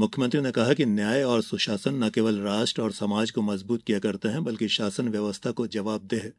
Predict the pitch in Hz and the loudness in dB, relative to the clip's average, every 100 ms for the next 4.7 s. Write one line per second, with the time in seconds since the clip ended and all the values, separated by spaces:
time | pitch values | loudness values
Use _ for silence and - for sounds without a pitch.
0 | _ - - 107 104 110 104 - _ _ | _ -8 0 2 2 0 -4 -6 _ _
1 | _ _ _ - 107 - 123 123 127 117 | _ _ _ -2 -2 0 0 2 0 2
2 | 120 147 143 113 92 110 113 139 - 117 | 2 2 2 2 2 0 -2 -4 -4 -2
3 | 110 110 110 - 117 107 113 123 127 110 | -2 -2 -4 -4 -4 -2 0 -2 -2 0
4 | 107 110 104 104 - 113 113 | 0 -2 -2 -2 0 0 0